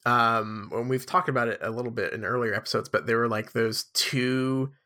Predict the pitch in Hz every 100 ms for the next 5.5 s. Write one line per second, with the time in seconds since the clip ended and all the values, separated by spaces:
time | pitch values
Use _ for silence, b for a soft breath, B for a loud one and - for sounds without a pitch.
0 | b _ _ - 117 120 117 127 120 -
1 | 131 120 - 123 113 113 117 123 127 127
2 | 131 131 117 117 120 120 127 120 123 131
3 | 117 104 107 107 110 110 110 - - 107
4 | 101 95 90 98 107 113 117 107 95 104
5 | 113 110 107 - 104